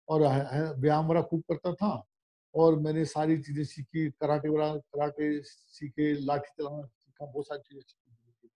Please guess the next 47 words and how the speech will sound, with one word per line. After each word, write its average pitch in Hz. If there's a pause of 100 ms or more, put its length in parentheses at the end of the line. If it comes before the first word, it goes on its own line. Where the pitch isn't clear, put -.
(460)
और 175
साथ 175
में 190
संगीत 175
का 175
बड़ा 160
शौक 143
था 143
गाने 127
का, 127
तो 135
वो 131
भी 143 (440)
करता 127
था, 127
वो 131
भी 135
सीखता -
था। 123 (640)
और 170
इस 180
तरह 208
से 185
मतलब 196
कि 208 (460)
मुझे 190
कोई 208
ऐसी 208
दिक्कत 160
नहीं 180
आई 202 (300)
और 160
शारीरिक 175
रूप 170
से 196
काफी 185
strong 185
था 160
मैं, 185
तो 190
लोग 175
भी 185
मतलब 170
ऐसे 147
देख 165
करके 165
भी 160